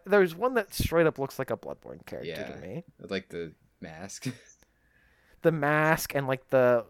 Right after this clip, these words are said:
Speaker 1: like, backpack thing and, like, the, the coat that, like, kinda comes up. Very funny for me.
Speaker 2: And we also get the,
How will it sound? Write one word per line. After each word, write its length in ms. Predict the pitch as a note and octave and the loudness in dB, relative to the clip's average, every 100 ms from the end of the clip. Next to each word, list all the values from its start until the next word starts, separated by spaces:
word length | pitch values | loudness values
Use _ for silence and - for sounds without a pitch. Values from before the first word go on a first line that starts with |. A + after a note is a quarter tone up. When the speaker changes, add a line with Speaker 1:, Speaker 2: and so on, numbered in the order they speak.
| - | -6
Speaker 1:
like, 160 | B2 - - | -6 -6 -10
backpack 680 | F#3+ C3+ - - C#3+ C#3 | -2 -2 -2 -2 -2 -2
thing 500 | - - D3+ C#3 C#3+ | -6 0 0 0 -4
and, 100 | A2 | -8
like, 220 | F#2+ G#2+ - | -8 -8 -2
the, 580 | G#2 G2 F#2 G2 F2 F#2 | 0 0 0 -2 -4 -6
the 100 | A2+ | -10
coat 480 | - - A#2+ B2+ - - | -8 -6 -4 -6 -12 -10
that, 160 | A2+ - | -8 -6
like, 120 | A2 | -6
kinda 220 | A#2 G#2+ | -6 -6
comes 300 | - A2+ A2 | -6 -6 0
up. 260 | A2+ A2 _ _ _ _ _ _ _ _ _ _ _ _ _ _ | 0 0 _ _ _ _ _ _ _ _ _ _ _ _ _ _
Very 240 | C#3+ A2 G#2 | -6 -6 -6
funny 320 | - E2 F#2 | -10 -12 -16
for 160 | - - | -18 -18
me. 180 | C2+ D3 _ _ _ _ _ _ _ _ _ _ _ _ _ _ | -20 -20 _ _ _ _ _ _ _ _ _ _ _ _ _ _
Speaker 2:
And 80 | - | -12
we 120 | G#2+ | -8
also 380 | E2+ A#2 - C3+ | -6 -6 -4 -6
get 480 | A#2 A2+ A2 G#2+ - _ _ _ _ _ _ _ _ _ _ _ _ _ | -2 -2 0 -2 -6 _ _ _ _ _ _ _ _ _ _ _ _ _
the, 400 | G#2 F#2 F2+ E2 | -8 -8 -8 -10